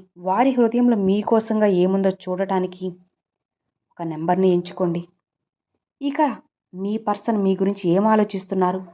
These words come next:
వాళ్ళ కోసం, వాళ్ళ హృదయంలో మీకోసం ఏముందో, వాళ్ళ పాస్ట్, ప్రెజెంట్, ఫ్యూచర్ మీతో ఏంటో, వాళ్ళు మీకోసంగా ఎలా ఆలోచించి ఉన్నారో,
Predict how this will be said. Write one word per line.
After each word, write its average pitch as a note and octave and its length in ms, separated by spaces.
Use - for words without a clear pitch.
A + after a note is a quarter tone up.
వాళ్ళ C4 320
కోసం, C#4+ 680
వాళ్ళ F#3 200
హృదయంలో G#3+ 460
మీకోసం G#3+ 560
ఏముందో, F#3+ 420
వాళ్ళ A#3 240
పాస్ట్, A3 460
ప్రెజెంట్, G#3 580
ఫ్యూచర్ A#3 400
మీతో G3+ 340
ఏంటో, F3+ 520
వాళ్ళు F#3+ 340
మీకోసంగా G3 760
ఎలా E3+ 200
ఆలోచించి G3 580
ఉన్నారో, F#3 360